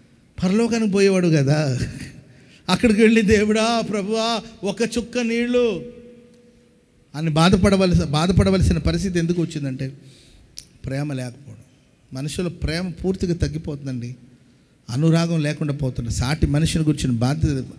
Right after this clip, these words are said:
ఎవరినో ఎందుకంటే కనీసం తమ ఫ్యామిలీని కూడా వాళ్ళు ప్రేమించలేకపోతున్నారు. స్వార్థపరులు, ఎవరి స్వార్థాలు వాళ్ళది, ఎవరి జీవితాలు వాళ్ళది. "నేను బాగుండాలి, నేను బాగుండాలి, నేను బాగుండాలి, నేను బాగుండాలి,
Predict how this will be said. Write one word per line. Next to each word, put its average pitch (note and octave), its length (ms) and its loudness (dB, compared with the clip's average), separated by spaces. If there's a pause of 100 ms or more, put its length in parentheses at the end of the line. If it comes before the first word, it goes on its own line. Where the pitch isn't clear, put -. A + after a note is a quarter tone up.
(320)
ఎవరినో F3+ 440 4
ఎందుకంటే F3+ 360 -2
కనీసం G3+ 460 4
తమ F3+ 320 6
ఫ్యామిలీని A#3+ 580 8
కూడా A3+ 160 8
వాళ్ళు G3 140 8
ప్రేమించలేకపోతున్నారు. C#3+ 1300 2
స్వార్థపరులు, D#3+ 840 2 (380)
ఎవరి F#3+ 260 8
స్వార్థాలు F#3+ 600 4
వాళ్ళది, C3+ 460 -6
ఎవరి D#3+ 240 2
జీవితాలు F#3 480 -4
వాళ్ళది. B2 400 -10 (460)
"నేను D3+ 200 -4
బాగుండాలి, D#3+ 480 -4
నేను D3 180 -6
బాగుండాలి, C#3 440 -6
నేను B2+ 200 -8
బాగుండాలి, A#2+ 420 -10
నేను A#2+ 220 -12
బాగుండాలి, A2 360 -14